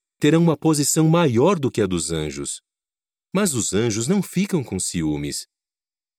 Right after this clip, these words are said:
Então, como devemos nos sentir quando um pecador se arrepende e volta para Deus?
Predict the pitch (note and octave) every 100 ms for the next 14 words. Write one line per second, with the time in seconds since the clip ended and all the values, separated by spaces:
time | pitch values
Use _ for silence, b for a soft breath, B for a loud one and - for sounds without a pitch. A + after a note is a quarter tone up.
0 | - C#3+ D3+ F3 F3+ F3 A#3 A3+ D3 F#2+
1 | G#2 A#2 G#2+ G#2+ A2 G2 D#2 - F#2 D#2
2 | - - D3 D#3 C3 F#3 F3 A#2+ F2+ C3+
3 | C#3+ D#3 C3+ C3 - C3+ D3+ E3+ G#2 B2+
4 | E3 B2+ - F2 D#2+ D#2 D2 C2+ - -